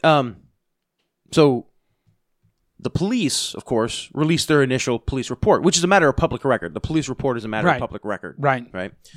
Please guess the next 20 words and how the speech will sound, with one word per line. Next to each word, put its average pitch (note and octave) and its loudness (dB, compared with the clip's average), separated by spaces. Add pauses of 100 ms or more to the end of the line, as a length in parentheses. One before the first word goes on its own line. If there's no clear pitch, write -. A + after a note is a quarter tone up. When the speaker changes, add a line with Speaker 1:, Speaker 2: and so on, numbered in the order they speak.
(240)
Speaker 1:
Then E3 -2
the E3+ -4
police G#3 2
report C#3 0
goes D3 2
to E3 -2
the C3+ 0
prosecuting B2 -2
attorney C3 -2 (640)
and A2 -6 (760)
of A2+ 0
whatever A#2+ 0
jurisdiction A#2+ -2
it A#2+ 0
is, A#2 -2
and A#2 -4
that's D3+ 0
when C3 -2
it - -8
becomes, G#2+ -6